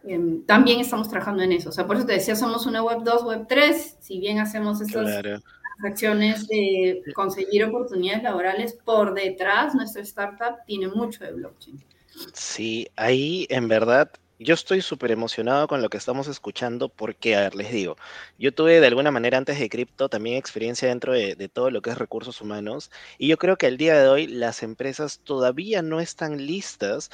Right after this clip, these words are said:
Speaker 2: o todavía no se han puesto a pensar, "Oye, esto puede ser una nueva revolución, oye, ¿cómo funciona esto, no? Oye, ¿realmente qué miércoles es web tres? Oye, ¿realmente podría entrevistar a alguien solamente con audio?".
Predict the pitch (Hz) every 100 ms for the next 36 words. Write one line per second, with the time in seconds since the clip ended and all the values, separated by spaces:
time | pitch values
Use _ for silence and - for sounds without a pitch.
0 | - - - 123 147 185 185 190 165 180
1 | 185 - - 110 113 143 143 - 151 120
2 | 110 - 180 190 175 165 165 123 123 127
3 | 120 98 92 - 101 131 - - - -
4 | 156 120 - 196 254 - 113 - 151 135
5 | 117 135 - - 90 90 120 - - -
6 | 185 - 131 139 185 220 226 208 - 233
7 | 240 226 220 214 208 208 - 196 208 -
8 | 185 175 - - 127 143 202 233 233 -
9 | 143 190 202 131 - 160 175 180 175 190
10 | 180 180 - - 117 123 123 127 202